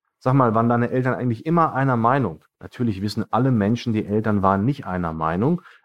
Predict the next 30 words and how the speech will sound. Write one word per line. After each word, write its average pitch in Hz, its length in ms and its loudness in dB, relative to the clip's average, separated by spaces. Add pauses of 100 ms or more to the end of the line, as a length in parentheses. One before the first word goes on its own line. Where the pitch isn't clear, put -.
(240)
Aber 117 240 2
einige 135 360 2
wenige 147 340 2
sagen, 135 380 2 (280)
"Oh 127 140 0
doch, 110 340 -2 (760)
die 120 140 2
haben 127 200 4
immer 143 440 0
sich - 240 -6
verbunkert 135 520 -2
im 110 80 -6
Schlafzimmer 139 760 0 (120)
und 117 100 -4
dann 107 160 2
lange 135 220 4
diskutiert 120 640 -2
und 104 80 0
hinterher 113 400 2
waren 107 160 2
sie 92 140 -10
wie 123 200 0
eine 101 340 0
Wand." - 400 0 (840)
Und 98 220 -6
das 90 120 -2
ist - 140 -8
natürlich 113 440 0
furchtbar, - 560 -2 (340)
ne? 110 200 -2